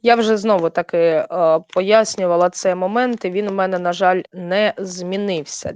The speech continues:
Для вводу миротворців, таких в глобальному ключі, має статися щось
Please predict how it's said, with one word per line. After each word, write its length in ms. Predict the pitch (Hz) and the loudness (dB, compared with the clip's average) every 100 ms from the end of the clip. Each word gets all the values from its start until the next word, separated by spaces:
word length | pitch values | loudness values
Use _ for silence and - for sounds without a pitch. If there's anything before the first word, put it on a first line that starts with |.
| 175 | -8
Для 440 | 190 208 226 202 - | 0 4 4 2 0
вводу 500 | 175 175 202 208 175 | -4 0 2 2 2
миротворців, 1000 | 175 170 - 208 330 - - 165 135 - | 0 -2 0 2 2 0 -4 -4 -4 -4
таких 500 | 175 - 156 156 170 | -4 -2 -6 -4 -4
в 60 | |
глобальному 600 | 175 190 185 160 156 151 | -2 2 2 2 0 -10
ключі, 500 | - 175 160 - 269 - - - - | -14 -16 -14 -8 -6 -8 -14 -14 -8
має 440 | 190 233 233 151 135 | 0 2 2 0 -6
статися 840 | - 208 302 240 - - - - _ _ | -2 2 2 0 -8 -14 -18 -20 _ _
щось 720 | - - 208 202 - - | -12 -4 -2 -2 -6 -16